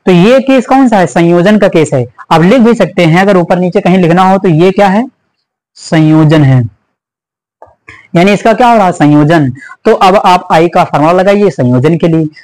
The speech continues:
तो अगर आई का formula लगाएंगे आप संयोजन के लिए तो आई बराबर क्या होगा, अब आपको लिखना होगा संयोजन के पश्चात कणों की संख्या upon संयोजन के पूर्व कणों की संख्या। फिर formula आपका इसी तरीके से हो जाएगा।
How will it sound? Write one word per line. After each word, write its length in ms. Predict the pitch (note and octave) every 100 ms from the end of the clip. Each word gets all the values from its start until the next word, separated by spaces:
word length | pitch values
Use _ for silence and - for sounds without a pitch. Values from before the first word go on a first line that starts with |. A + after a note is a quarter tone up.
| -
तो 60 | -
अगर 280 | F3 D#3+ D#3 E3+
आई 200 | D#3+ F3+
का 160 | F3+
formula 300 | - D3 D#3
लगाएंगे 420 | E3 D3+ D#3 F3+ F3+
आप 120 | F3+
संयोजन 460 | D#3+ C#3+ C#3 F#3 A3+
के 100 | A3+
लिए 240 | A3 G#3+ - _ _ _ _ _ _ _ -
तो 160 | F#3 -
आई 180 | D#3+ F3
बराबर 320 | F#3 F#3 F#3
क्या 140 | G3 A#3
होगा, 220 | G3+ D3+ C3+ - - G#3
अब 140 | A3+
आपको 220 | A3 A3+
लिखना 240 | G#3 - G3+
होगा 200 | G3+ G3+
संयोजन 420 | - D#3+ D#3+ F3+
के 100 | E3+ -
पश्चात 400 | D3+ - F3 G#3+
कणों 200 | A3 A3+
की 100 | A3
संख्या 360 | A3 G#3+ G#3+ G#3 - _ _ -
upon 380 | D#3 F3 G#3+ G3+
संयोजन 420 | E3 D3+ D3 D3
के 120 | B2+
पूर्व 240 | A#2+ C#3 D#3+
कणों 220 | E3+ E3+
की 80 | E3
संख्या। 360 | E3+ D3+ D#3 D3+ - - -
फिर 100 | F#3+
formula 320 | F#3+ G3 F#3+
आपका 180 | F#3 G3
इसी 160 | F3+ F#3
तरीके 300 | F3 E3+ E3+
से 100 | E3
हो 120 | D3+
जाएगा। 420 | D3 C#3+ C3+ C3